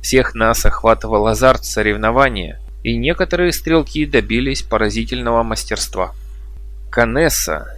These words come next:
и пособник его Пиракай с самого начала пытались расколоть нашу группу, сманивая людей всяческими посулами,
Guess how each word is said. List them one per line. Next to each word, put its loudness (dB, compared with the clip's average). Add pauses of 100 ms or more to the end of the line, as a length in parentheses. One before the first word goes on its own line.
и -8
пособник 2
его 0
Пиракай 0 (300)
с -12
самого 0
начала 2
пытались 0
расколоть 0
нашу -4
группу, 0 (260)
сманивая 2
людей 0
всяческими -4
посулами, -2